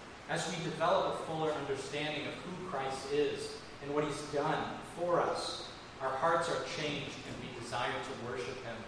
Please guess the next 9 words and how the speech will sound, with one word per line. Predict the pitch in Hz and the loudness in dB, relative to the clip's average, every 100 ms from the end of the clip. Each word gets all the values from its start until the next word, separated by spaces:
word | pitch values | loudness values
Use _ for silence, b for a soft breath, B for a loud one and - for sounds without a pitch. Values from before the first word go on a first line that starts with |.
| - - - - | -12 -14 -12 0
more | 135 135 139 135 135 131 | 4 6 4 0 -4 -6
and | 123 117 120 | -8 -6 -2
more. | 120 120 - - - - - - - - | -2 -2 -6 -10 -12 -12 -14 -14 -14 -6
I | 135 | -4
think | - 175 | -4 -2
it's | 165 160 | -2 -2
essential | - 180 - 170 | -2 -2 -2 -2
then | 139 127 | -2 -2
that | 127 123 | 0 -2